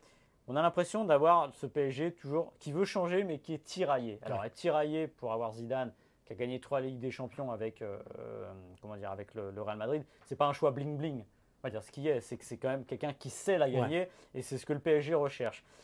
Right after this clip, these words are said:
Speaker 1: Mais de l'autre côté, ils sont allés chercher Campos. On a l'impression d'un, d'un projet un peu plus, euh, non pas modeste, ça serait bien vite dit, mais comment dire, un peu plus terre à terre.
Speaker 2: Ouais.
Speaker 1: Et finalement, j'ai l'impression que cette histoire-là, on verra ce qu'il y a,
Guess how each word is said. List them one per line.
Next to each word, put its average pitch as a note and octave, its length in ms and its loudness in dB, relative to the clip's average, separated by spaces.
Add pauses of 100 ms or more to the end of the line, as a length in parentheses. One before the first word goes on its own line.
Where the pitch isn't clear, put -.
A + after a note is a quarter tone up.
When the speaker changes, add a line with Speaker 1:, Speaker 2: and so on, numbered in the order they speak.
(180)
Speaker 1:
Mais F3 100 2
de F#3+ 60 2
l'autre G#3 160 6
côté, G#3 360 4
ils A3 40 0
sont F#3 140 -2
allés D#3+ 120 4
chercher E3 360 -2
Campos. E3 480 2 (560)
On D3 100 2
a E3+ 40 10
l'impression F3+ 480 2
d'un, D3+ 300 4
d'un D3 180 2
projet E3+ 460 0
un F3+ 100 2
peu D#3 160 -4
plus, E3+ 460 -6
euh, C3 320 0
non B2 880 -14
pas A#2+ 100 -2
modeste, C3 460 0
ça - 80 -20
serait A2 140 -6
bien A#2+ 180 -4
vite B2 160 -6
dit, D#3 160 -6
mais C3 180 -4 (340)
comment C3 160 -4
dire, C#3 120 2
un B2+ 60 0
peu D3+ 120 -4
plus G3+ 300 -2 (240)
terre G3+ 220 8
à F3+ 100 6
terre. A3 440 0
Speaker 2:
Ouais. A#2 280 -10
Speaker 1:
Et F3 100 -2
finalement, G#3+ 400 2
j'ai G#3+ 80 0
l'impression D#3+ 240 2
que G3+ 60 -8
cette E3 200 -4
histoire-là, D3+ 400 4
on D#3+ 60 4
verra B2+ 380 2
ce - 140 -18
qu'il C3+ 120 -12
y C#3 80 2
a, F#3+ 160 4